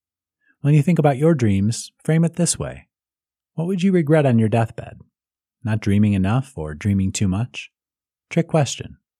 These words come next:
There's no such thing as too much. Five, focus on doing. Not every day is going to feel life-changing. Some days will pass that feel like you're not doing anything at all.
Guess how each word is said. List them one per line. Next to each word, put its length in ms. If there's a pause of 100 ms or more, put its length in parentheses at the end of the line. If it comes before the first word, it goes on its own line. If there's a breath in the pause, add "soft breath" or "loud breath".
(140)
There's 120
no 140
such 300
thing 200
as 160
too 220
much. 460 (1200)
Five, 480 (540)
focus 400
on 180
doing. 380 (880)
Not 140
every 180
day 180
is 120
going 180
to 60
feel 240
life-changing. 800 (640)
Some 240
days 260
will 120
pass 360
that 160
feel 240
like 180
you're 60
not 160
doing 240
anything 340
at 60
all. 400